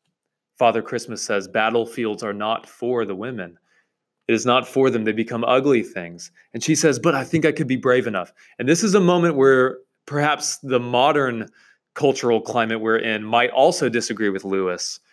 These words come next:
to say that men were given a particular task and women are given a separate task. And Lucy says, "But I think I'm just as brave. I think I could be brave enough." And Father Christmas says, "That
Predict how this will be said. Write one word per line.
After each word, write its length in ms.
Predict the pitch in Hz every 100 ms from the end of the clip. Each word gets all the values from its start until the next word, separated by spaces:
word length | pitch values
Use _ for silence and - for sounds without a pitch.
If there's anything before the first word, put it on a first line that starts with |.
| _
to 120 | -
say 280 | 117 - 117
that 220 | 107 101 101 _ _
men 340 | - 131 131 123
were 140 | 117
given 320 | 120 123 110
a 80 | 104
particular 540 | 110 101 117 107 104
task 500 | 98 107 98 90 - - _ -
and 140 | 110
women 260 | 113 113 104
are 80 | 104
given 300 | 110 101 98
a 40 |
separate 440 | - 110 - 98
task. 420 | - 95 87 - _ _ _ _ _ _ _ _ _ - -
And 100 | 117
Lucy 280 | 127 123 120
says, 180 | 123 107
"But 140 | 127
I 80 | 113
think 180 | 143 131
I'm 140 | 120
just 200 | 127 -
as 80 | 104
brave. 300 | 127 120 98
I 60 |
think 200 | 101 147
I 60 | 135
could 160 | 127 113
be 80 |
brave 300 | 107 117 117
enough." 280 | 107 95 92 _ - - _ -
And 100 | 113
Father 280 | 135 123 120
Christmas 420 | 135 127 120 107
says, 280 | 110 98 104
"That 280 | 117 123